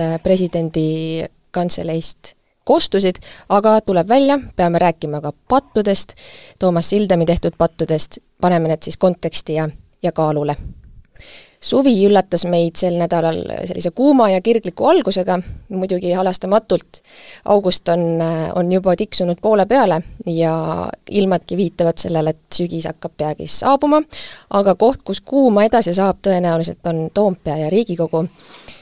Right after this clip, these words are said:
Ja sügisel ähvardavad meid taas obstruktsioonitormipilved. Riigikogu esimees Lauri Hussar on pakkunud sel nädalal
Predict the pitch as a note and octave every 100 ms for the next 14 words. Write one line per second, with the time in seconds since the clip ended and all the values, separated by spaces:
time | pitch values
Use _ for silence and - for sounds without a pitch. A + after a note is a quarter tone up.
0 | _ _ F3 F3 F#3 E3+ A3+ A#3+ G#3 G#3+
1 | G#3 - F3+ F3+ F3 F3 F3+ F3 E3 D#3+
2 | D#3+ F3 E3+ E3 - F3 - - F3 -
3 | - E3+ F3 F3+ F#3 F3 D#3+ E3+ E3+ E3+
4 | _ D#3+ D3 C3+ C#3 - _ - - -
5 | - _ G#3+ G#3+ G3+ G#3+ C4 G3 F3 F#3
6 | F#3+ F3+ - A#3+ - - D#3 D#3 E3+ F3
7 | - E3+ D#3 F#3+ E3+ E3 D#3+ D#3+ D#3